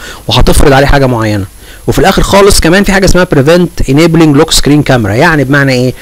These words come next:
ممكن اليوزر يعمل لوك سكرين من الكاميرا، يعني عنده كاميرا مثلًا على اللابتوب بتاعه ياخد بيها صوره ويعملها لوك سكرين، برضو دي هتمنعه. فدول التلاته دول يعني مش مهم، يعني فكره ان انت تعمل لوك سكرين معينه تفرضها عليه حلو قوي، بس افرض ان هو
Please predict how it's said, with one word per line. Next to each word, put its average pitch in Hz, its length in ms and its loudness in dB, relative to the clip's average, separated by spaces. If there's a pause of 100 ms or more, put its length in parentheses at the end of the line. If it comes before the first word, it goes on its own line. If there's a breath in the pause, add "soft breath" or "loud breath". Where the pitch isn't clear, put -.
(240 loud breath)
ممكن 160 400 2
اليوزر 143 400 2
يعمل 151 340 0
لوك 165 180 0
سكرين 226 460 0 (120)
من 131 180 0
الكاميرا، 131 420 0
يعني 107 160 -4
عنده 143 200 0
كاميرا 147 280 0
مثلًا 139 240 0
على 120 60 -2
اللابتوب 151 300 -2
بتاعه 151 240 0
ياخد 151 240 0
بيها 160 140 2
صوره 185 280 2
ويعملها 147 280 2
لوك 143 140 0
سكرين، 107 380 -6 (340 loud breath)
برضو 131 240 0
دي 135 120 2
هتمنعه. 98 400 -2 (260)
فدول 135 220 2
التلاته 135 360 0
دول 139 200 2
يعني 123 140 0
مش 127 160 -2
مهم، 165 240 2
يعني 120 240 -2 (380 loud breath)
فكره 160 300 0
ان 143 80 2
انت 160 140 2
تعمل 156 340 2
لوك 160 120 0
سكرين 156 320 0
معينه 139 260 2
تفرضها 151 380 2
عليه 147 200 4
حلو 156 280 2
قوي، 139 220 4
بس 127 220 0
افرض 156 180 0
ان 147 100 2
هو 170 340 4